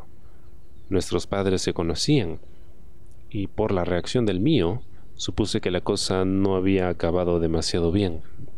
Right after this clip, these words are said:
Eh, mira, escúchame, Juanillo. <clears throat> No te voy a decir con quién debes juntarte y con quién no. Tus amigos son tus amigos. Pero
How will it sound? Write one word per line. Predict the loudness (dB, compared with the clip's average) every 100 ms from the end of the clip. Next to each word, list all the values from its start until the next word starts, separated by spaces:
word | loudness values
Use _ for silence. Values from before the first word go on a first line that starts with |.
| -2
Eh, | -2 -2 -4 -8 -12 -12 -14 -14 -14 -8
mira, | -4 -2 -4 -6 -10 -10 -12 -12 -12 -14 -14 -14 -8
escúchame, | -6 -4 -4 -2 -4
Juanillo. | -4 -6 -6 -8 -12 -10 -4
<clears throat> | 0 0 0 -2 -10 -14 -14 -14 -14 -14 -14 -12 -14 -14 -14 -14 -14 -14 -8
No | -4 -2
te | 0
voy | 0 2
a |
decir | 0 0 -2 -2 -4 -10 -14 -14 -8
con | -6
quién | -2 -2 0
debes | 0 0
juntarte | -4 -2 -4 -4 -4 -4 -6 -12 -12 -12 -10
y | -6
con | -4 -2
quién | -2 -4
no. | -6 -10 -12 -14 -14 -14 -14 -14 -14 -14 -14 -12
Tus | -8 -6 -2
amigos | 0 2 0 0
son | -2
tus | -2 -2
amigos. | 0 0 -2 -8 -12 -12 -12 -14 -14 -14 -14 -14 -14 -14 -14 -14 -8
Pero | -4 0 0 -2 -4